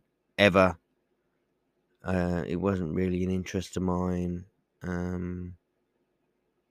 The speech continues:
you know, your priorities change when you lose someone that you love,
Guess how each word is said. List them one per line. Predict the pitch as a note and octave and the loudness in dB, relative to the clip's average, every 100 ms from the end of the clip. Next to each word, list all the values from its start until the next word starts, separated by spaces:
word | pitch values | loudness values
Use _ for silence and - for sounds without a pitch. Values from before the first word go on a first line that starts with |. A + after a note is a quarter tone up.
| _ _ _ _ _ - | _ _ _ _ _ -4
you | F#2+ | -2
know, | A#1+ - | -2 -4
your | F#2+ | 2
priorities | - C#3+ C#3+ - G#2 | 8 10 10 6 -4
change | - F2+ F2+ D#2 B1+ - | 4 4 6 2 -4 -8
when | F2+ | -6
you | F2 | -4
lose | F2+ E2 - | -6 -6 -8
someone | D2+ C#2+ B1+ A#1+ - _ _ - | -10 -8 -8 -10 -14 _ _ -14
that | - | -6
you | D#2+ | -2
love, | F2 C2 - - | 0 0 -2 -16